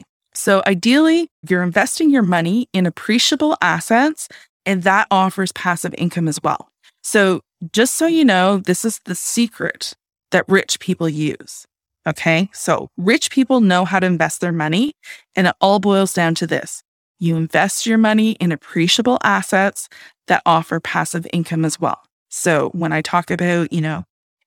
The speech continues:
investing money in property or stocks or,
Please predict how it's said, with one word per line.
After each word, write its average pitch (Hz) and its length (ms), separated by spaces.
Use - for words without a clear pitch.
investing 175 520
money 175 340
in 160 280
property 208 800
or 160 460
stocks - 760
or, 160 380